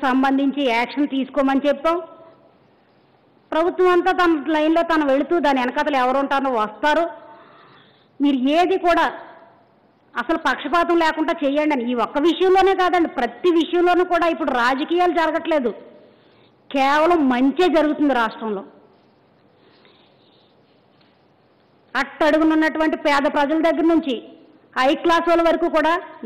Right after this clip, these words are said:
జగన్మోహన్ రెడ్డి గారు నీతిగా, నిజాయితీగా, పక్షపాతం లేకుండా, కుల వివక్ష లేకుండా చక్కగా పరిపాలిస్తున్నారు. ఇలాంటి పరిపాలన మా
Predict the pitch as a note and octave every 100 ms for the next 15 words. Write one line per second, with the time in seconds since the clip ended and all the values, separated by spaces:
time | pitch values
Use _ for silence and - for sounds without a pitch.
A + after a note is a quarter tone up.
0 | F#3 B3+ C4 D4+ D4 D4 D4+ D4+ C#4 D4
1 | D4 D#4 A#3+ B3+ D4+ D#4 D4+ D4+ D4 A#3
2 | A#3 D4 D4+ D4+ D4 D4 D4 - - -
3 | - - - - _ _ _ _ _ _
4 | _ C4+ C4+ - F4 F4 E4+ E4+ E4 D4+
5 | D4+ D4+ C#4+ B3 - - - C#4+ C#4+ E4+
6 | E4 D#4 D#4+ E4 E4+ D#4+ D4 D4 C#4+ C4+
7 | G#3 - - - - _ _ _ _ _
8 | _ _ _ _ _ - C#4+ - - F#4
9 | F4+ - C#4+ C#4+ E4+ E4 D#4+ D#4+ D#4 D4+
10 | D4+ - - - - _ _ _ _ _
11 | _ _ - - - _ _ _ _ _
12 | _ _ _ _ _ _ _ _ _ -
13 | D#4 E4+ F4 F#4 D4+ D#4 F4 F4+ F4+ F#4
14 | F#4 D4+